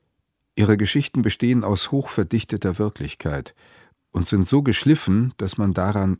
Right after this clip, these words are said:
innerlich verbluten kann. So wie die Autorin selbst, die ein entgleisendes Leben mit Fassung trug, als sähe sie nur aus der Ferne einem Unfall zu, obwohl sie zugleich dessen Opfer ist.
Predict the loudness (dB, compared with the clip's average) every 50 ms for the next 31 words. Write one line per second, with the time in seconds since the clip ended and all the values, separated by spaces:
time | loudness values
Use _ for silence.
0 | -6 _ 0 0 2 2 0 0 -2 -4 -4 -6 -6 -2 -2 -4 -4 -4 -8 -12
1 | -10 -10 -10 -12 -12 -14 -20 _ _ _ _ _ _ _ _ _ _ _ _ _
2 | _ _ _ _ _ -2 2 4 4 4 4 2 0 0 0 -2 0 -2 -6 -2
3 | 2 2 2 2 2 0 0 0 0 -2 -2 -4 -8 -12 -14 _ _ _ _ _
4 | _ _ _ _ _ _ _ -2 -2 0 0 0 0 -2 0 -2 -2 0 2 2
5 | 4 4 4 4 4 2 2 2 0 0 0 0 0 0 2 2 0 0 0 0
6 | -4 -6 -6 -4 -2 0 0 0 0 -4 -6 -6 -8 -10 -10 -6 -6 -6 -6 -8
7 | -12 _ _ _ _ _ _ _ _ _ _ _ _ _ _ 0 0 0 2 4
8 | 6 6 6 6 6 4 6 6 6 6 6 4 2 -2 0 0 0 0 2 0
9 | 0 2 2 2 2 0 -2 -4 -4 -4 -4 -4 -4 -2 -2 -2 -2 -2 -4 -6
10 | -6 -4 -6 -6 -6 -4 -6 -6 -8 _ _ _ _ _ _ _ _ _ _ _
11 | _ -8 -6 -2 2 2 2 2 0 -4 -6 -6 -6 -8 -6 -4 -4 -4 -4 -4
12 | -4 -6 -6 -10 -16 _ -4 -4 -2 -2 -2 -2 -2 -6 -6 -6 -10 -10 -10 -10
13 | -10 -10 -12 -12 -14